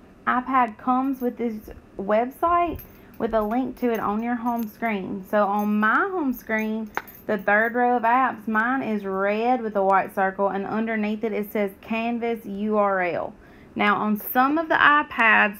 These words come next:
it does not have that red box. Some of the iPads, if you look at my last row of apps,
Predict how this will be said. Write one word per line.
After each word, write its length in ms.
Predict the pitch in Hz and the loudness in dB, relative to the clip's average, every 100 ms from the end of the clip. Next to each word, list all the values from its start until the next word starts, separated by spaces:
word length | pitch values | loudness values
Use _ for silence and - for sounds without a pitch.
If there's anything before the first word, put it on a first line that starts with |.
| - | -6
it 180 | 214 208 | -4 -2
does 200 | 214 214 | -2 0
not 360 | 220 220 240 | 2 2 2
have 220 | 247 247 | 2 0
that 180 | 226 214 | 2 2
red 240 | 208 214 208 | 2 0 2
box. 360 | 190 - - | 0 0 -8
Some 280 | - 240 240 | -2 0 0
of 120 | 262 | 0
the 80 | 269 | 0
iPads, 720 | - 247 247 240 214 214 208 | 2 2 0 0 0 0 -2
if 140 | 208 214 | -6 -6
you 120 | 214 | -4
look 200 | 220 240 | -4 -4
at 100 | 226 | -2
my 180 | 202 190 | 0 2
last 580 | 190 185 185 233 - 269 | 2 2 2 -2 -6 -4
row 200 | 285 294 | -2 0
of 60 | |
apps, 540 | 320 349 370 - - | 2 2 2 -2 -6